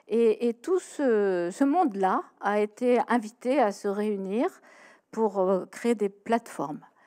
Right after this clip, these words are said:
Et ces plateformes, elles ont, ce sont des plateformes pluridisciplinaires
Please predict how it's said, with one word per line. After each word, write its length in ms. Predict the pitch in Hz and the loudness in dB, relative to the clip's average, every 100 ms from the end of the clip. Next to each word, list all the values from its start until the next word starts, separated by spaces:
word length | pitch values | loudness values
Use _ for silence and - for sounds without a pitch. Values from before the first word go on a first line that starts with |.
| _ _ - | _ _ -14
Et 80 | |
ces 160 | 175 220 | -4 -4
plateformes, 680 | 214 196 196 - 262 392 427 403 - _ _ - | -2 -4 -6 -4 0 2 0 -6 -18 _ _ -4
elles 380 | 202 196 196 | 0 0 0
ont, 520 | 220 220 202 190 175 170 | 2 2 2 -2 -4 -8
ce 160 | - - | -12 -6
sont 120 | 233 | -2
des 120 | 226 | -2
plateformes 460 | 220 214 214 247 254 | 0 -2 0 0 0
pluridisciplinaires 920 | - 254 220 - 190 - 180 185 226 | 2 2 2 -4 -12 -8 -4 0 0